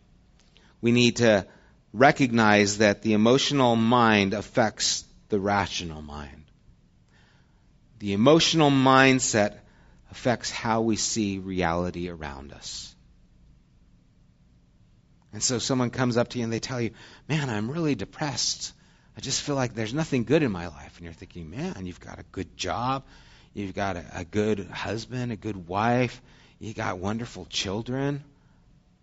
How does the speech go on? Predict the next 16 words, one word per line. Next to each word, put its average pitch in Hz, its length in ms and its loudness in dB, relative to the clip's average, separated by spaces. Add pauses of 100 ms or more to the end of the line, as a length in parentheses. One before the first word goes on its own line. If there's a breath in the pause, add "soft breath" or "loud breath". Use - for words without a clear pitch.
(120)
Wh-, 113 240 -18
what 156 100 -4
are 220 60 -2
you 220 100 0
talking 202 640 -6
about? - 500 -16 (1000)
What 151 100 -12
do 214 60 -6
you 233 120 -2
mean 165 420 0 (240 loud breath)
there's 113 240 -4
nothing 110 420 -4
good 87 220 -6
in 76 140 -8
your 73 140 -10
life?" - 500 -16